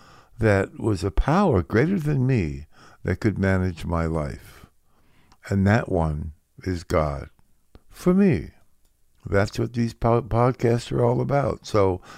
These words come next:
if you don't believe in God, uh, maybe these podcasts aren't for you. But I would hope that you'll hang around.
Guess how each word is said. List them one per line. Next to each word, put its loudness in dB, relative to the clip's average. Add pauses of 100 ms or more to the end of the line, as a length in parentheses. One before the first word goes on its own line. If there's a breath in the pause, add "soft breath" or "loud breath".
(140 loud breath)
if -4
you 2
don't 2
believe 2
in 0
God, 2 (720 loud breath)
uh, -2 (540)
maybe 0
these -2
podcasts 0
aren't 0
for -6
you. -4 (640 soft breath)
But 0
I 2
would 4
hope 2
that -4
you'll 2
hang 2
around. -2